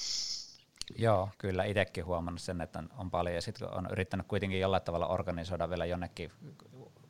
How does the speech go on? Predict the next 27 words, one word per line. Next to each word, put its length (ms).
usein 180
kysytyt, 360
kysytyt 380
kysymykset 540
palstaa 480
ja 120
tehnyt 260
videoita 640
ja 220
kaikkea 360
muuta 220
vastaavaa, 480
niin 140
kyllä 140
se 120
niinku 160
sellainen 320
oma 340
hommansa 400
on, 200
mutta 240
kyllähän 240
me 220
sillä 280
tavalla 280
kuitenkin 420
ollaan 340